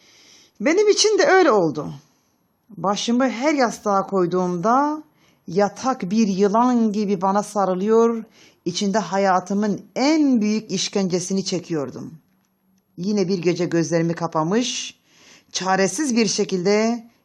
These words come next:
"Yardım et İsa" diye geçirmiştim içimden. Volkanlara dönen yüreğimden süzülmüş bir inlemeyle yattığım odanın kapısı yerinden sökülürcesine açıldı. Resimlerdeki yüzüne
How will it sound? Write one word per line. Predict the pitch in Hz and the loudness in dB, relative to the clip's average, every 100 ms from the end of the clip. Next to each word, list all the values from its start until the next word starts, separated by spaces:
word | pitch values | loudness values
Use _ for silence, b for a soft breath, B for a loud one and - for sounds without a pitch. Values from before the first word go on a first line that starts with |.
| - | -8
"Yardım | 180 208 202 226 214 | 0 2 2 0 2
et | 196 180 | 0 0
İsa" | 202 214 - 220 185 151 | -2 -2 -2 -2 -2 0
diye | 190 | 0
geçirmiştim | 175 175 165 160 165 160 | 0 -2 -2 -2 -4 -8
içimden. | 151 - 147 135 - - _ _ _ _ _ _ _ b b b b b 196 | -10 -8 -10 -10 -12 -18 _ _ _ _ _ _ _ b b b b b -2
Volkanlara | 247 254 285 294 320 359 | 0 2 2 4 4 2
dönen | 330 330 339 | 2 2 2
yüreğimden | 294 294 294 277 277 254 311 302 | 2 2 2 2 2 2 2 0
süzülmüş | 269 247 262 262 302 262 | -2 -2 0 0 0 -2
bir | 277 - | -2 0
inlemeyle | 233 226 220 233 175 127 - _ _ _ _ _ _ _ _ _ _ _ 165 | 2 2 2 2 0 -2 -8 _ _ _ _ _ _ _ _ _ _ _ -4
yattığım | 165 170 175 180 190 185 | -2 -2 -2 -2 0 0
odanın | 165 160 165 175 | -2 -2 -2 -2
kapısı | 175 165 147 175 | -4 -4 -8 0
yerinden | 170 156 151 151 180 | 0 2 0 0 -2
sökülürcesine | 175 165 160 160 180 147 160 175 180 | -2 -6 -6 -2 -2 -2 -4 -2 -2
açıldı. | 160 - 127 127 135 _ _ _ _ _ _ _ b b b b b 185 | -2 -4 -8 -10 -14 _ _ _ _ _ _ _ b b b b b -6
Resimlerdeki | 180 196 180 175 170 175 196 | -4 0 2 2 0 -2 -2
yüzüne | 190 160 175 185 226 254 269 | -2 -2 0 2 2 2 -2